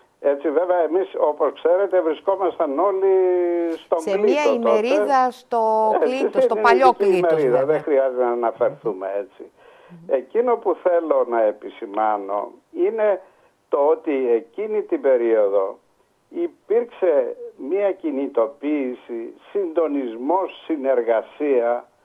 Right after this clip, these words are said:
Speaker 1: σε όλα τα επίπεδα, όχι μόνο τοπικά, αλλά και κυβερνητικά. Που, ξέρετε, οι δύο πρώτοι κυβερνητικοί εκπρόσωποι, ο Γιάννης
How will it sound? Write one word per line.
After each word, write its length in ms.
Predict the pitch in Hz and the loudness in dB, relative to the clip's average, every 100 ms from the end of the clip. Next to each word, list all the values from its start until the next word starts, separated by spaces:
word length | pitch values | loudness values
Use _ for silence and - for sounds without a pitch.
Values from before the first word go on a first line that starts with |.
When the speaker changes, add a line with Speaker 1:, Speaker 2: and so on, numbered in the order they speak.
| _ _ _ _ - | _ _ _ _ -2
Speaker 1:
σε 80 | |
όλα 480 | - 156 233 233 208 | 0 2 2 2 0
τα 140 | 190 165 | 0 0
επίπεδα, 720 | 170 - 196 170 113 101 113 | 0 0 -2 0 -2 0 2
όχι 300 | 165 208 - | 2 0 -4
μόνο 300 | 214 190 165 | -2 -2 -2
τοπικά, 880 | - 127 - 107 - 110 117 131 330 | -2 -2 -6 -10 -2 0 0 -4 -6
αλλά 420 | - 151 165 196 | -2 0 0 0
και 200 | 190 196 | -2 -2
κυβερνητικά. 1080 | 185 165 143 143 135 127 123 131 156 110 92 - _ _ _ _ | -2 -4 -2 0 0 -6 -6 -4 -2 -2 -6 -14 _ _ _ _
Που, 120 | 247 214 208 190 180 160 156 | 2 4 4 2 2 0 -6
ξέρετε, 440 | - 180 151 143 131 | -4 0 0 2 0
οι 100 | 131 | 0
δύο 300 | 156 175 151 | 0 0 0
πρώτοι 420 | - 156 156 135 | 0 -2 -2 -8
κυβερνητικοί 1120 | - 123 123 120 113 113 - 143 127 110 104 _ _ _ _ | -6 0 0 0 -6 -8 -8 -6 -4 -6 -10 _ _ _ _
εκπρόσωποι, 1120 | 127 - 131 131 131 123 107 123 107 98 101 | -4 -4 -2 0 0 -2 -4 -4 -6 -6 -4
ο 160 | - 120 | -2 0
Γιάννης 420 | - 143 151 | 0 -2 -2